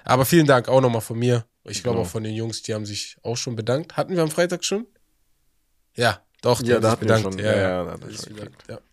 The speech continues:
Speaker 2: Aber ja, dann würde ich mal sagen, wir reden heute nicht über die W M, sondern über N B A,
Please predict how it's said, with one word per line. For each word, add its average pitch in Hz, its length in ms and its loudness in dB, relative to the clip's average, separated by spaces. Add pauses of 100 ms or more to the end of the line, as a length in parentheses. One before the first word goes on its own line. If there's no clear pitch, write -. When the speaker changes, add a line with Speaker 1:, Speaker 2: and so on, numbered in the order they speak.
(1160)
Speaker 2:
Aber 143 220 6
ja, 101 160 6 (760)
dann 127 140 4
würde 175 140 6
ich - 80 2
mal 165 100 8
sagen, 185 400 6 (120)
wir 120 120 2
reden 135 140 6
heute 135 200 6
nicht 139 160 2
über 120 120 -4
die 123 120 4
W 113 40 8
M, 123 280 2 (180)
sondern 127 320 2
über 131 380 0
N 107 160 -2
B 101 220 0
A, 156 40 -4